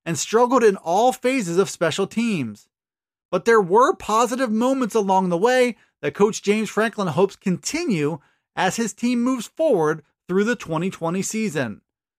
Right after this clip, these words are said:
Penn State showed improved play in pass coverage and had two of the nation's most productive pass rushers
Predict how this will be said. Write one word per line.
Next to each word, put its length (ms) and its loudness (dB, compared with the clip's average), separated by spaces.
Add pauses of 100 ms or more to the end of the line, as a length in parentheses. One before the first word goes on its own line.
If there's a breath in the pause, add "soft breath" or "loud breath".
(380)
Penn 140 0
State 240 -2
showed 240 4
improved 640 0
play 200 2
in 120 -2
pass 340 -2
coverage 500 0 (400)
and 220 -2
had 220 0
two 220 0
of 40 -6
the 80 -2
nation's 420 -2
most 280 0
productive 480 -4
pass 340 -2
rushers 560 -2